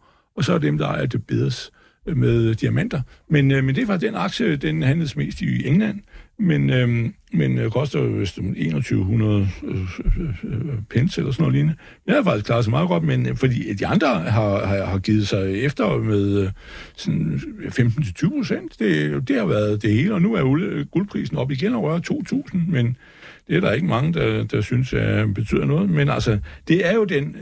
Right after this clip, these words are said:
det er jo, øh, det, som den ultimative safe haven. Jeg har aldrig rigtig haft guld før, og det har jeg altså nu, ikke? Den ko-, Anglo American koster toogtyve hundrede fireogtyve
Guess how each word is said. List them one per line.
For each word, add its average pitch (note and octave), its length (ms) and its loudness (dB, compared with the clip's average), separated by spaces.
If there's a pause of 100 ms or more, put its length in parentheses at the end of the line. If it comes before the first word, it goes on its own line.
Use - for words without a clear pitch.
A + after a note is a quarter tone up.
det F3 160 0
er E3+ 60 2
jo, C3+ 160 2
øh, A#2+ 420 -6
det, A#2 140 0
som A2+ 160 0
den G#2 280 0
ultimative G#2+ 840 -2
safe F2 360 -2
haven. F#2 300 0
Jeg A2 100 0
har C3+ 80 2
aldrig D#3+ 340 0 (200)
rigtig D3+ 220 0
haft G2+ 200 -2
guld C#3 200 0
før, - 360 -6 (500)
og D#3+ 80 -6
det G3+ 120 4
har C#3+ 60 4
jeg - 60 2
altså C3 180 0
nu, D#3+ 280 2
ikke? B3 160 -4
Den D#3+ 120 -2
ko-, E3+ 260 0
Anglo D#3+ 260 2
American D#3 260 2
koster - 260 0
toogtyve G3+ 440 0
hundrede F3 280 2
fireogtyve F2 680 0